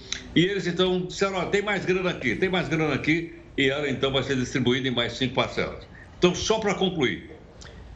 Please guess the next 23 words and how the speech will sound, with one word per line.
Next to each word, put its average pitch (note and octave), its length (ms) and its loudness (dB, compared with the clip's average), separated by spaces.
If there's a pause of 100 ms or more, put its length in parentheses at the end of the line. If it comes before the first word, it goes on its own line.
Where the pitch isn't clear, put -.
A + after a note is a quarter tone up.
(180)
isso F3+ 280 4
é F3+ 40 2
importante? E3 560 0
É D#3 40 0
importante. C3 460 0
Tirou G#3+ 280 2
muita G3+ 260 -2
gente E3+ 260 -2
de - 60 -12
sufoco? F3 460 0
Tirou D#3 260 0
muita E3+ 240 0
gente D#3 160 0
de D#3+ 60 -6
sufoco. - 460 0 (320)
Mas D#3+ 180 4
é F#3 80 2
bom A3 200 0
lembrar G#3 280 0
o G3+ 60 -4
seguinte: B2+ 540 -4 (320)
essa E3+ 360 2
grana F3+ 540 0